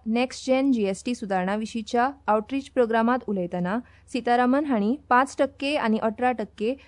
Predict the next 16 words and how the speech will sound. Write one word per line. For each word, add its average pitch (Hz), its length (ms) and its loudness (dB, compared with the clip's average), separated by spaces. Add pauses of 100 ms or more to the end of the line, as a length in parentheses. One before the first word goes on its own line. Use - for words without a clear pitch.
(120)
अशे 254 200 2
नवीन 269 440 0
दोन 240 220 2
स्तरीय 277 440 0 (120)
कर 240 180 4
प्रणालीन 196 520 -2 (300)
दिसपट्ट्या 285 600 0
गरजेच्या 220 520 0
वस्तूंचेर 220 760 0
आनी 208 200 -2
जीवनावश्यक 226 880 -2
वस्तूवेलो 226 600 -2
भार 196 400 -2
उणो 220 220 2
करून 185 360 -2 (300)
गरीब 269 400 4